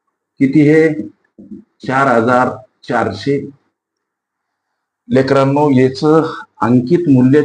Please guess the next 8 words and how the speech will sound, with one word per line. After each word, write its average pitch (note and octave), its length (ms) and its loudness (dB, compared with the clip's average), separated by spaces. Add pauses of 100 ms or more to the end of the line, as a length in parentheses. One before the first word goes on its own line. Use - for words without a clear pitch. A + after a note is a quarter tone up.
चार A#2+ 340 -2
हजार B2 400 0 (460)
चारशे A2 480 -6
रुपये C#3 420 0 (1040)
आणि A#2 220 -4
हा A#2+ 260 -2 (720)
तेराशे C#3+ 440 -4
वीस C3 460 0